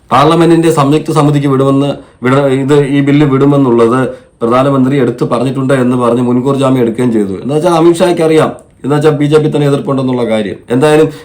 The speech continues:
ഇത് ബി ജെ പിയുടെ നിഗൂഢമായ ഒരു ലക്ഷ്യം തന്നെയാണ്. എല്ലാവരും പറയും, ഒരു ന-, ഒരു രാജ്യം, ഒരു തെരഞ്ഞെടുപ്പ് വന്നു കഴിഞ്ഞാൽ ഒരുപാട് ചെലവ് കുറയും, ആ, ചെലവ് കുറയുന്നതുകൊണ്ട് നമുക്ക് നല്ലതല്ലേ എന്നൊക്കെ പറയും. ഇതിനകത്ത് ഒളിഞ്ഞു കിടക്കുന്ന അപകടങ്ങൾ ഒരുപാടുണ്ട്.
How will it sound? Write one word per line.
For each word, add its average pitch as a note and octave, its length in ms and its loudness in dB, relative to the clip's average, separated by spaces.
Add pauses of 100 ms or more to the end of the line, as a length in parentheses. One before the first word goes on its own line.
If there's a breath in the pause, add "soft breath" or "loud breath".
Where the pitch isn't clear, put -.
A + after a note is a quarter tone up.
ഇത് F3 180 2
ബി F3 80 2
ജെ F#3 220 2
പിയുടെ F3+ 220 2
നിഗൂഢമായ D#3+ 640 4
ഒരു D3+ 120 2
ലക്ഷ്യം D3 380 0
തന്നെയാണ്. C3 200 0
എല്ലാവരും C#3 360 2
പറയും, C#3+ 380 0
ഒരു C#3 120 0
ന-, C#3+ 160 0
ഒരു C3+ 140 -4
രാജ്യം, C#3 340 0
ഒരു C3 100 -4
തെരഞ്ഞെടുപ്പ് C3 400 -4
വന്നു C3 160 -2
കഴിഞ്ഞാൽ C3+ 200 -4
ഒരുപാട് C3 320 -2
ചെലവ് C3 360 -2
കുറയും, A#2+ 360 0 (360 loud breath)
ആ, A#2+ 140 2
ചെലവ് C3 340 0
കുറയുന്നതുകൊണ്ട് C3+ 500 0
നമുക്ക് B2 280 -2
നല്ലതല്ലേ B2+ 500 0 (100)
എന്നൊക്കെ B2 300 0 (120)
പറയും. A2 280 0 (220)
ഇതിനകത്ത് D#3+ 380 2
ഒളിഞ്ഞു F3 280 4
കിടക്കുന്ന D3 300 2
അപകടങ്ങൾ C#3 540 0
ഒരുപാടുണ്ട്. A2 560 0